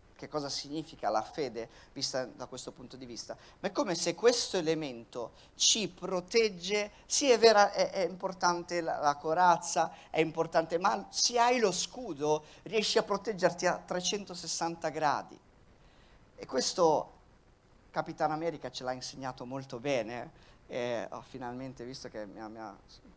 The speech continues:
cognata mi ha proprio disonorato, non sapendo neanche pronunciare, cioè, fatti una cultura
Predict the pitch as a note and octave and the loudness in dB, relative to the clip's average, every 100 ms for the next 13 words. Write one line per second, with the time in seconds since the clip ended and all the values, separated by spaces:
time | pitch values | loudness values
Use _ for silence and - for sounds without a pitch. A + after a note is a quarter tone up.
0 | - C3 A2+ A2+ G#2+ G#2 G#2+ F2 A2 - | -20 -16 -12 -14 -14 -18 -18 -16 -18 -12
1 | G#2 - _ _ _ _ _ - B2 B2 | -14 -14 _ _ _ _ _ -16 -14 -12
2 | A2 G#2+ A#2 A2 - G#2 G2 G2+ G2 A2+ | -10 -4 -4 -4 -10 -16 -16 -18 -16 -14
3 | G#2 A2 A2+ G#2+ G#2+ G#2+ G#2+ G#2 G#2+ G#2+ | -12 -12 -12 -14 -14 -14 -14 -10 -8 -8
4 | G2 - - C#3+ - A2+ G#2+ F#2 F2 F#2 | -10 -16 -14 -12 -12 -16 -16 -20 -18 -16
5 | E2+ | -16